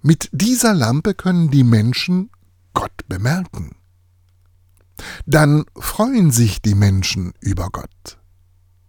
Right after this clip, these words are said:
Dann preisen die Menschen Gott im Himmel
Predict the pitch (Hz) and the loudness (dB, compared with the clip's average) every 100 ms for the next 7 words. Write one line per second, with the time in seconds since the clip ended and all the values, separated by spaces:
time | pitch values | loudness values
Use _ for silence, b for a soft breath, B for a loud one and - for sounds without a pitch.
0 | B B B 123 127 113 - 143 233 214 | B B B -2 0 0 -2 0 0 0
1 | 214 165 120 113 143 180 - 180 165 113 | 2 4 4 4 0 -2 -4 -4 -2 -2
2 | 113 - - - _ _ - 185 185 - | -4 -6 -16 -20 _ _ -4 -4 -4 -10
3 | 82 80 76 - | -12 -12 -14 -20